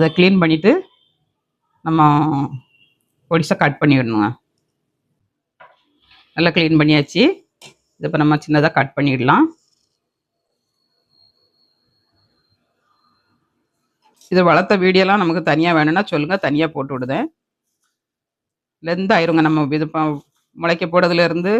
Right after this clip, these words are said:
நம்ம பொரியல் பண்றது வரலையும் நம்ம எடுத்தோம்னா பெரிய வீடியோவா ஆயிரும். சும்மாவே "அம்மா வளவளன்னு பேசுறீங்க, வளவளன்னு பேசுறீங்க"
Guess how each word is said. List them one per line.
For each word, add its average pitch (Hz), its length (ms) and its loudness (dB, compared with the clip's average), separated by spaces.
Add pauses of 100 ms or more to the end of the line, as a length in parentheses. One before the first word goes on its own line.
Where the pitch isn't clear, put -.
(580)
நம்ம 170 120 -8 (100)
பொரியல் 185 300 2
பண்றது 165 340 -2
வரலையும் 165 300 -2
நம்ம 165 360 -2
எடுத்தோம்னா 160 400 -4 (440)
பெரிய 165 280 -4
வீடியோவா 165 380 0
ஆயிரும். 151 280 -2 (460)
சும்மாவே 180 340 0 (100)
"அம்மா 190 160 -2 (200)
வளவளன்னு 180 480 2
பேசுறீங்க, 170 400 -4 (120)
வளவளன்னு 170 420 -2
பேசுறீங்க" 156 400 -6